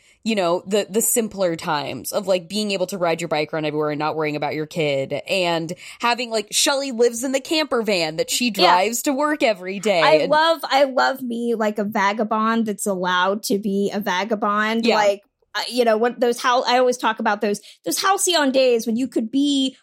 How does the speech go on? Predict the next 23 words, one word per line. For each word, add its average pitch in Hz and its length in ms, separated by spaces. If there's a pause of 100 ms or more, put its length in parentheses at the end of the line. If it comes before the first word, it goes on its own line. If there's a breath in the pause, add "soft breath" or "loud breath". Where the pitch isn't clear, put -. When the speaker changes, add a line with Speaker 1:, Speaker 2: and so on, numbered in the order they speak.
Speaker 2:
homeless, 214 720
but 240 220
it 185 100
was, 220 160
like, 214 220
charming. 196 680 (100)
Um, 220 480
Speaker 1:
Oh, 403 120
Speaker 2:
and 226 100
Speaker 1:
yeah. 311 440
Speaker 2:
well, 381 100
or 466 340
just 523 200
the 494 140
fact 403 280
that, 349 180 (680)
you 320 140
know, 294 120
Veda's 311 380
a 262 120
hypochondriac 247 880
and 247 120
she - 280